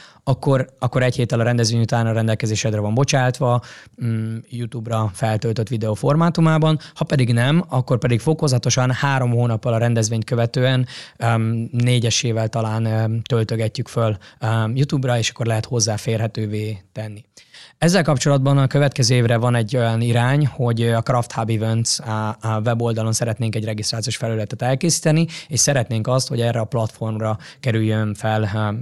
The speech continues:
embedelve vagy valami hasonló megoldással a, a videós tartalmunk. Nyilván ezt első időszakban biztosan, hogy teljesen ingyen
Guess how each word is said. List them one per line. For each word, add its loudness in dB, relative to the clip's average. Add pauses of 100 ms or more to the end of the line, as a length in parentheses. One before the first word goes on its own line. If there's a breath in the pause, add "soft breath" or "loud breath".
(120)
embedelve -6
vagy -14
valami -6
hasonló -2
megoldással 0 (240 loud breath)
a, -8
a 0
videós -2
tartalmunk. -2 (260 loud breath)
Nyilván 4
ezt -2
első 2
időszakban 0
biztosan, 0 (100)
hogy -10 (160)
teljesen 0
ingyen -2